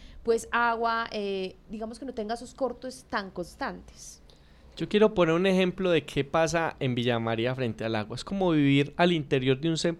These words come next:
Speaker 2: de un supermercado y padecer de hambre. Villa María tiene unas fuentes hídricas insuperables. Podríamos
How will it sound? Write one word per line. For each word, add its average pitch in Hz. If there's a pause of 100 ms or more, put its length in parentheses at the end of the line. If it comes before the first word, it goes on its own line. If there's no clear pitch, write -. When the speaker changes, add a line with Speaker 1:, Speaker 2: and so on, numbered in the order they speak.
Speaker 2:
de 156
un 165
supermercado 151 (240)
y 143
padecer 127
de 139
hambre. 110 (1120)
Villa 143
María 156
tiene 190
unas 185
fuentes 185
hídricas 180
insuperables. 135 (120)
Podríamos 147